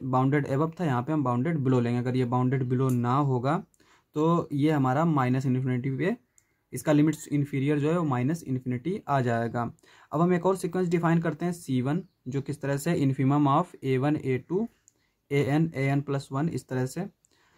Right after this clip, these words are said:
सी टू हमारा किस तरह से आएगा? Infimum of ए टू, ए थ्री, ए एन, ए एन प्लस वन। और इस तरह से nth जो टर्म आएगा वो सीक्वेंस का क्या आएगा? Infimum of ए एन, ए एन प्लस वन और इस तरह से। और ये सीक्वेंस हमारी किस तरह से आ जाएगी?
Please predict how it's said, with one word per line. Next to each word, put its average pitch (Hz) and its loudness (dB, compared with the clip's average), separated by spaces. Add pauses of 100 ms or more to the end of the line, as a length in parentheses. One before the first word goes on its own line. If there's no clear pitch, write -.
(120)
सी 151 2
टू 180 2
हमारा 180 6
किस 175 -8
तरह 180 -2
से 185 -2
आएगा? 180 2
Infimum 147 0
of 165 0
ए 131 0
टू, 160 -2
ए 135 -2
थ्री, 147 -4 (360)
ए 131 2
एन, 147 0
ए 131 -2
एन 131 2
प्लस 131 -6
वन। 147 -2 (520)
और 127 2
इस 160 -6
तरह 156 0
से 160 -2
nth 165 2
जो 151 2
टर्म 143 0
आएगा 127 2
वो 147 -2
सीक्वेंस 135 -6
का 165 -4
क्या 139 -2
आएगा? 143 0
Infimum 135 0
of 165 -2
ए 127 0
एन, 156 -2
ए 135 -2
एन 135 -2
प्लस 135 -6
वन 135 0 (400)
और 147 0 (160)
इस 127 -10
तरह 113 -8
से। - -14 (1120)
और 143 2
ये 175 8
सीक्वेंस 170 -2
हमारी 170 4
किस 165 -4
तरह 170 0
से 170 0
आ 165 4
जाएगी? 170 4